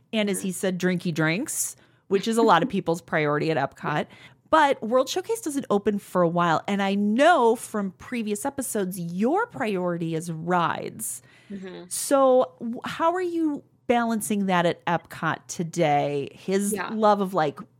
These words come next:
Speaker 1: World Showcase and just walking around exploring versus your love of hitting every single <laughs> ride
Speaker 2: Yeah.
Speaker 1: in record time.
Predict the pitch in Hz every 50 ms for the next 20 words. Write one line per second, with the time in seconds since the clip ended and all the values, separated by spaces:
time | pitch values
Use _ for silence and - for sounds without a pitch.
0 | _ - 190 196 233 254 233 214 202 - 233 226 214 - - 196 190 190 - 190
1 | 180 180 175 - 180 175 170 - 180 175 170 - - - - - 190 190 185 185
2 | 185 180 - 185 180 175 - - 170 165 165 - - - - _ _ _ - 185
3 | 196 214 226 214 202 196 180 185 180 170 170 175 175 - - 220 226 214 202 -
4 | - - 220 185 214 202 185 - 202 185 190 196 214 214 196 - - 202 185 180
5 | 180 185 175 208 196 - - - - - - - - 196 202 190 185 190 175 -
6 | 190 180 170 160 - 185 139 - - - - 202 214 208